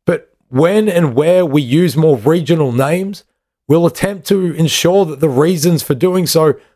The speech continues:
are clear. So, with all of that out of the way, it's easy to imagine people who lived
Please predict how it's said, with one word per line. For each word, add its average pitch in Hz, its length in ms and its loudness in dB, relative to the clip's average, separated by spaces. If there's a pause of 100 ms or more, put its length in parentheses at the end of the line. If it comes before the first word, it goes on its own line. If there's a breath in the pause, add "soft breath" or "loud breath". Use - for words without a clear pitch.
(160 soft breath)
are 160 120 -4
clear. - 360 -2 (800)
So, 170 400 -2 (960)
with 131 120 0
all 214 180 2
of 175 100 -2
that 175 300 -4
out 156 200 -2
of 127 100 -8
the 120 100 -2
way, 127 440 0 (1200)
it's - 140 -10
easy 226 380 2
to 233 160 2
imagine 185 500 0
people 170 540 -2
who 156 120 2
lived 151 400 0